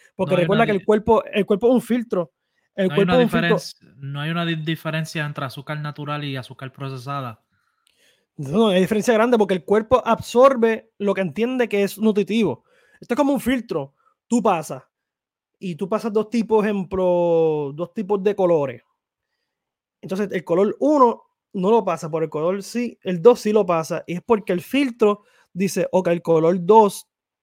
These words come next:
Speaker 1: es el que yo necesito, no el uno". Eh, a, a esa magnitud es el cuerpo humano, mano, que sabe distinguir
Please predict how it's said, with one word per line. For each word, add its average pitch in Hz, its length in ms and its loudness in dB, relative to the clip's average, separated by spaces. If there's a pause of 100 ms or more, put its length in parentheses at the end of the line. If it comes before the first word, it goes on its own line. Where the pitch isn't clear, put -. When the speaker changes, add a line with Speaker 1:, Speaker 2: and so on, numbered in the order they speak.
(420)
Speaker 1:
es 208 460 4
el 170 220 -4
que 160 160 -2
yo 170 340 0
necesito, 190 600 -4
no 170 200 -4
el 170 60 -2
uno". 147 260 -4 (720)
Eh, 220 260 2
a, 196 300 4
a 220 40 8
esa 254 200 6
magnitud 247 500 6
es 220 80 0
el 220 140 0
cuerpo 220 260 0
humano, 214 340 0
mano, 190 380 -2
que 165 300 -4
sabe 196 220 0
distinguir 214 520 -2